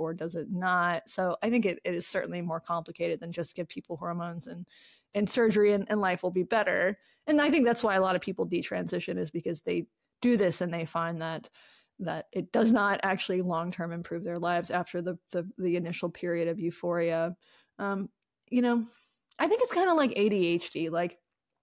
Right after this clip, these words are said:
I don't deny that there's probably a condition that, called A D H D, that exists that makes it hard for some people to function in society. I just think it's way overdiagnosed, and that the, the treatment is probably not to medicate all children,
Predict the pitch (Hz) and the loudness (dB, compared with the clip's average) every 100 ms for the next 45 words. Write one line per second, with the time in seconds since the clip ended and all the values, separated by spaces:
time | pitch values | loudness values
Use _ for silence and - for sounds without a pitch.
0 | _ _ _ - - 302 370 269 214 208 | _ _ _ -20 0 2 6 6 6 4
1 | 196 202 180 196 190 180 175 170 190 175 | 4 2 0 0 0 -2 -4 -4 -4 -2
2 | 175 180 180 175 190 180 - - - 226 | -4 -4 -6 -6 -4 -2 -4 -8 -6 0
3 | 240 247 226 233 233 202 202 - 196 190 | 4 4 4 6 6 4 2 0 2 2
4 | 180 175 175 185 - - 175 - - 185 | 0 2 2 2 0 -4 -4 -6 -4 -4
5 | 175 180 - 180 170 175 170 180 180 180 | -2 -4 -6 -6 -4 -4 -4 -4 -4 -6
6 | 175 175 202 190 - 226 269 - 320 240 | -8 -4 -2 0 -2 -4 -4 -2 -2 -2
7 | - 165 190 175 - 160 175 165 175 185 | -2 -2 -2 -2 -6 -6 -6 -8 -8 -10
8 | - - - - - 185 170 - 190 185 | -14 -20 -20 -20 -10 -6 -4 -4 -4 -2
9 | 180 185 196 185 269 247 196 190 - - | -2 -4 -4 -2 0 0 -2 -4 -10 -20
10 | - _ _ - 214 - 202 202 190 185 | -20 _ _ 0 0 0 2 2 2 0
11 | 180 180 - - 180 165 190 226 233 233 | 0 -2 -2 0 -2 2 4 4 4 4
12 | 233 220 233 240 220 202 202 220 | 4 4 4 4 4 4 4 2